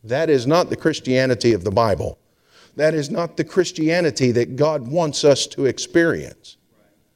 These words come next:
God wants us to be able to know when we lay our head down on our pillow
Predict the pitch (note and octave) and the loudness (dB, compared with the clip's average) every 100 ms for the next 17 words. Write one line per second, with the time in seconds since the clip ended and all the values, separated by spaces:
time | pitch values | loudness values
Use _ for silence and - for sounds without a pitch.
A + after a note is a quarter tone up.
0 | _ _ _ _ - E3 F#3+ F#3+ E3+ G3 | _ _ _ _ -2 0 0 0 2 2
1 | F3 F3 D3 - D3 C3+ E3+ F3+ E3+ - | 2 -2 -2 -2 0 4 4 4 0 -4
2 | D3 A#2+ C#3 E3+ A#2 G2+ B2 A#2+ D#3 D#3+ | -2 2 2 2 0 -2 -4 0 0 2
3 | D#3+ E3+ D#3 C#3+ D#3+ D#3 C3 D#3+ D#3+ D3+ | 2 6 4 4 0 -2 -2 -2 0 2
4 | C#3+ C3+ C3+ D#3+ D3 G2+ - | 2 2 0 -2 -2 -2 -8